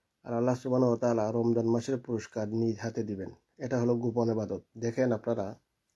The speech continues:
রোজা রাখলে যে রোজা রাখছে এবং যে রাখে না, মানে এটা এমন গোপন ইবাদত, মানে চেহারা দেখলে বোঝা যায় না সে রোজা কিনা, মানে সে আদৌ কি রোজা রাখছে কিনা, চেহারা দেখলে বোঝার কোনো ক্ষমতা নাই।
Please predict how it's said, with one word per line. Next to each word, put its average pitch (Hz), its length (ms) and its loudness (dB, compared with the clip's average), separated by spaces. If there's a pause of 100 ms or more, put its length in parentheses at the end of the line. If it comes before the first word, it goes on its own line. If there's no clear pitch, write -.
(840)
রোজা 123 340 6
রাখলে 135 560 2 (760)
যে 117 220 4
রোজা 117 220 6
রাখছে 139 520 -2 (240)
এবং 120 300 2
যে 110 100 2
রাখে 104 260 -4
না, 85 200 -8 (1300)
মানে 123 160 0
এটা 127 140 4
এমন 135 280 6
গোপন 139 280 4
ইবাদত, 120 360 4 (140)
মানে 113 160 0
চেহারা 120 280 4
দেখলে 135 280 4
বোঝা 123 280 6
যায় 123 100 8
না 113 100 4
সে 117 140 0
রোজা 107 200 0
কিনা, 101 220 -8 (2750)
মানে 113 140 0
সে 117 180 -2
আদৌ 120 300 4
কি 135 140 0
রোজা 123 240 4
রাখছে 117 260 0
কিনা, 131 220 4
চেহারা 117 300 2
দেখলে 113 260 -2
বোঝার 107 280 -2
কোনো 110 160 -4
ক্ষমতা 101 340 -6
নাই। - 180 -8